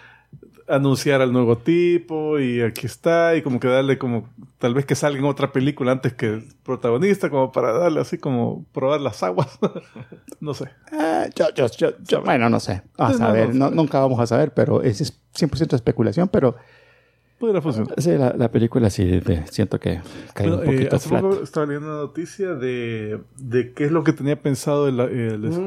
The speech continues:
Speaker 1: el director si no se hubiera muerto Chadwick Boseman.
Speaker 2: Ujú.
Speaker 1: Y va a ser algo sobre él reconectando con el Tachalito.
Speaker 2: Ujú.
Speaker 1: Eh, así, porque como desapareció el T'Challa durante el, el, el,
Speaker 3: El blip.
Speaker 1: el blip,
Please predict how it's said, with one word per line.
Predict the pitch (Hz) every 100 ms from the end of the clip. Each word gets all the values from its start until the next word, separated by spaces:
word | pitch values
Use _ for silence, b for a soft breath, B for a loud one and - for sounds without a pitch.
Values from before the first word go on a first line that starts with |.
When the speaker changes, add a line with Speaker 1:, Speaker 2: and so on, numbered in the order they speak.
| 151
Speaker 1:
el | 127
director | 117 117 - 160 214 220 b b b _
si | - - 135 131
no | 127
se | 117
hubiera | 123 110
muerto | 113 107 113
Chadwick | - 123 110 117
Boseman. | 214 - 92 - _ -
Speaker 2:
Ujú. | 120 98 131 156
Speaker 1:
Y | 147
va | 147
a | 156
ser | 190 175
algo | 160 175 233
sobre | - 147 139 131
él | 139
reconectando | 170 160 131 110 123 135 127
con | 143 131
el | 120
Tachalito. | 135 143 131 160 220 B B B _ _
Speaker 2:
Ujú. | 139 110 104 110 131 - -
Speaker 1:
Eh, | 135 127 120 117 110 104 98 - _ _ _ _ _ _ _ _ _ _
así, | 113 104 156 147 135 123 -
porque | 139 113 -
como | 135 123 123
desapareció | 117 143 113 - 165 170 147
el | 117
T'Challa | 123 165 160 123
durante | 117 110 - 120
el, | 113
el, | 113 113 101 - 165
el, | 110
Speaker 3:
El | 104
blip. | 110 170
Speaker 1:
el | 113
blip, | 147 -